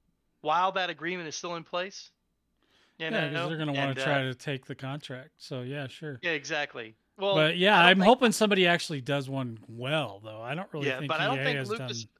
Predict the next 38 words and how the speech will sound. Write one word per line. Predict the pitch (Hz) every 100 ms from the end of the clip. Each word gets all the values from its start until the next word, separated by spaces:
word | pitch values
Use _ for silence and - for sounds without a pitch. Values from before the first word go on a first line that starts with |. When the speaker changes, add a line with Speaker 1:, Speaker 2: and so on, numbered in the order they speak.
| _ _
Speaker 1:
Lucas-, | 165 226 -
Speaker 2:
Star | 202 131
Wars | 127 233
justice. | 110 113 123 - 107 - -
Speaker 1:
Lucasfilm | 190 190 170 143
Games | 135 156 156 131 123 123 - _ _ _
is | 151 139
not | 151 165
going | 156 151 147
to | -
give | 131 143 143
out | 147 -
contracts | - 143 131 131 117 - -
exclusive | 139 - - 147 - 123
any-, | 113 117
exclusively | - - 151 151 - - -
anymore. | 185 - - _
Speaker 2:
Well, | 208
that's | 175 165
Speaker 1:
They're | - 151
Speaker 2:
fine, | 151
Speaker 1:
gonna, | 156
Speaker 2:
but | 139 135
they'll | - 143
Speaker 1:
they're | 143
Speaker 2:
still | 170
Speaker 1:
gonna, | 175 156
Speaker 2:
get, | 131 117
Speaker 1:
yeah. | - 135
Speaker 2:
uh, | 117 110 107 _ _
they'll | 147
get | 143 156
the | 147
I | 127
P | 123 - 156 226
Speaker 1:
And | 220
Speaker 2:
for | 127 117
whatever | 120 120 113 110